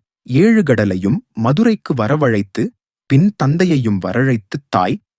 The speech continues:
தந்தையரை நீராடச் செய்து, இறுதியில் சிவலோகப் பதவியையும் அளித்துள்ளீர்கள்.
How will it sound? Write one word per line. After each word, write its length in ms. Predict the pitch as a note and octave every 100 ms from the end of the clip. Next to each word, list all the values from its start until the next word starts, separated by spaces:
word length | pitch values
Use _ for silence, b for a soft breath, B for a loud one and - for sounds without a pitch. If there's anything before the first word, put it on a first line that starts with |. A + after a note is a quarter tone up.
| _ - D#3
தந்தையரை 480 | F#3+ A#3 G#3+ F#3 D3
நீராடச் 480 | B2 F#3 F3+ C#3+
செய்து, 440 | - - F#2+ A2+ G#3+ _ -
இறுதியில் 420 | B2+ G3+ A3 G#3 E3+ -
சிவலோகப் 480 | B2+ F3+ F#3+ F3 - A#2+
பதவியையும் 540 | G#2+ G#2 G2 F#2 A2+ A#3+ -
அளித்துள்ளீர்கள். 760 | C3+ G#3 - D3 G#2+ F#2+ E2+